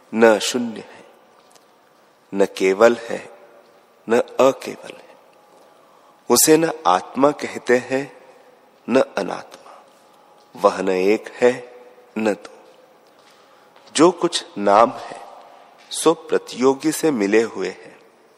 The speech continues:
प्रतियोगी होकर द्वैत होता है,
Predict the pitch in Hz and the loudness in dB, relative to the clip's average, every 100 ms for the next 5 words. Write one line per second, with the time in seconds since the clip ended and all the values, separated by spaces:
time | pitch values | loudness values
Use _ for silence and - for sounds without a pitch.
0 | _ _ _ _ _ _ _ _ _ _ | _ _ _ _ _ _ _ _ _ _
1 | _ _ 101 101 104 101 98 95 123 123 | _ _ 0 0 -2 -2 0 0 -6 -8
2 | - 104 - 120 139 - _ _ - - | -8 -8 -6 -10 -10 -16 _ _ -20 -14
3 | 101 110 110 - - 90 - - | 0 2 2 -2 -14 -8 -8 -8